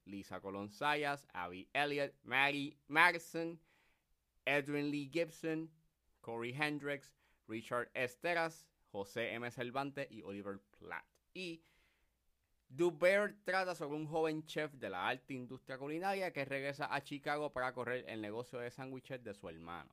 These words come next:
En este season, trata sobre la remodelación del concepto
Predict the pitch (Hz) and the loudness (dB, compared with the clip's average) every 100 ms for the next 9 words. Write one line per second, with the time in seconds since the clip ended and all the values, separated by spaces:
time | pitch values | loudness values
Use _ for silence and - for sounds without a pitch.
0 | - 95 151 165 214 208 214 - 113 139 | -10 -2 -2 0 -4 -4 -8 -6 -8 -8
1 | - - _ _ 151 170 185 170 147 135 | -16 -20 _ _ -2 0 0 -2 0 4
2 | 127 123 120 120 120 120 117 - 131 143 | 4 2 -2 -2 0 0 0 -2 -6 -6
3 | 147 156 147 151 - - 143 151 | -4 -6 -4 -6 -6 -4 -4 -4